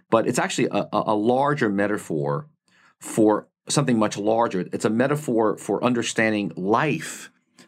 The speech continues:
uh, that we need rest. You know, there could be a Sabbath afternoon, there could be a Sabbath hour, a Sabbath walk, anything that preserves the experience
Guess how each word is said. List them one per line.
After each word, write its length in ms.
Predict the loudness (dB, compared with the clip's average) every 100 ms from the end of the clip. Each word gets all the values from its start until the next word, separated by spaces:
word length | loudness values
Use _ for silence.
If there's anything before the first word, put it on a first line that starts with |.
| _ 0
uh, 100 | 2
that 160 | 2
we 120 | 2 2
need 180 | 2
rest. 440 | 2 0 0 -8 -8
You 80 | 0
know, 80 | 0
there 100 | 2
could 120 | 0
be 80 | 0
a 40 |
Sabbath 460 | -2 -2 -2 -2 -2
afternoon, 520 | -2 -2 0 2 2
there 80 | 0
could 120 | -2
be 80 | -4
a 60 |
Sabbath 400 | -2 0 0 -4 -4
hour, 520 | 0 0 0 0 -2 -6 -10
a 80 | -6
Sabbath 420 | -2 -2 -2 -4
walk, 680 | -6 -2 0 2 0 -2 -10 _ -2
anything 560 | 0 0 0 0 0
that 160 | 0 -2
preserves 540 | -4 -2 2 2 2
the 60 | -2
experience 800 | -2 -2 2 2 2 0 -2